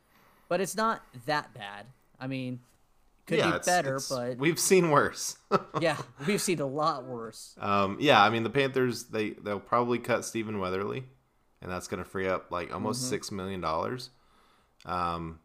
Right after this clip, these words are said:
Speaker 2: you got, uh, Pilardi, punter, who
Speaker 1: Mm-hmm.
Speaker 2: they could easily cut, and that's gonna, that'll free up another couple million dollars. So,
Speaker 1: I wonder
Speaker 2: uh,
Speaker 1: if you could trade Pilardi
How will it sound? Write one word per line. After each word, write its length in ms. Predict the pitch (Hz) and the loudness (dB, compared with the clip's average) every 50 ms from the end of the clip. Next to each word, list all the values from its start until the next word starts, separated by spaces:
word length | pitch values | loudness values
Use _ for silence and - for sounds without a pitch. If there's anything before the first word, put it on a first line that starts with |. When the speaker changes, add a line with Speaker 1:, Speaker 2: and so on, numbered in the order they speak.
| _ _ _ _ | _ _ _ _
Speaker 2:
you 140 | - 90 87 | -16 -14 -8
got, 260 | 85 104 92 85 - - - _ _ _ _ _ _ _ _ _ 90 | -4 -2 -2 -2 -4 -8 -16 _ _ _ _ _ _ _ _ _ -12
uh, 240 | 82 78 71 73 76 | -10 -8 -8 -10 -10
Pilardi, 580 | - - 92 90 85 90 92 98 107 123 127 127 - _ _ _ _ - | -10 -10 -6 -4 -4 -2 -2 -4 -4 -6 -8 -12 -18 _ _ _ _ -10
punter, 420 | - 92 98 101 107 127 127 127 - _ _ _ _ _ _ _ _ _ _ _ _ _ _ _ _ _ _ _ _ - | -8 -6 -6 -6 -6 -6 -8 -10 -16 _ _ _ _ _ _ _ _ _ _ _ _ _ _ _ _ _ _ _ _ -8
who 520 | 101 92 90 87 87 87 87 87 85 82 82 | -4 -2 -2 -2 -2 -4 -4 -6 -6 -8 -10
Speaker 1:
Mm-hmm. 160 | 82 123 123 | -10 -10 -8
Speaker 2:
they 140 | 82 82 82 | -8 -8 -8
could 160 | - - 82 | -8 -8 -8
easily 240 | 85 82 82 87 90 | -8 -8 -8 -8 -8
cut, 240 | - - 101 107 104 | -6 -4 -4 -4 -4
and 100 | - 104 | -4 -6
that's 140 | 92 82 - | -8 -8 -10
gonna, 120 | 82 80 | -8 -6
that'll 120 | 85 85 82 | -6 -6 -6
free 160 | - 92 90 | -6 -8 -8
up 60 | 78 73 | -8 -8
another 220 | 92 90 90 87 | -8 -8 -8 -8
couple 320 | 87 - - 92 87 90 | -10 -10 -12 -12 -10 -8
million 260 | 90 90 87 87 87 87 | -8 -8 -8 -6 -4 -2
dollars. 400 | 87 87 85 92 104 113 123 - | -2 -2 -2 -2 -4 -6 -8 -8
So, 440 | - - 98 90 87 85 85 82 - - - - _ _ _ _ _ - - | -8 -6 -4 -2 -2 -2 -4 -6 -10 -16 -20 -20 _ _ _ _ _ -16 -8
Speaker 1:
I 60 | 87 | -6
wonder 200 | 85 85 80 69 | -4 -2 -2 -2
Speaker 2:
uh, 40 | - | -4
Speaker 1:
if 140 | - - 285 | -6 -8 -12
you 80 | - | -12
could 240 | - 185 160 139 - | -12 -14 -16 -14 -14
trade 420 | - - - 160 160 165 156 139 | -12 -6 -4 -2 -2 -2 -4 -8
Pilardi 480 | - 135 127 123 120 120 120 120 123 | -12 -12 -10 -8 -8 -8 -8 -8 -10